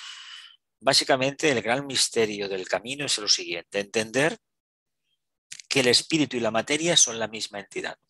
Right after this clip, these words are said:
lo mismo. El mismo ser se manifiesta como espíritu y como materia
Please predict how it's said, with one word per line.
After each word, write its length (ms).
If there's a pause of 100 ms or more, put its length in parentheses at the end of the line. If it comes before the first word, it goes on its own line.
(140)
lo 140
mismo. 400 (1200)
El 160
mismo 320
ser 240
se 120
manifiesta 600
como 200
espíritu 460
y 40
como 200
materia 500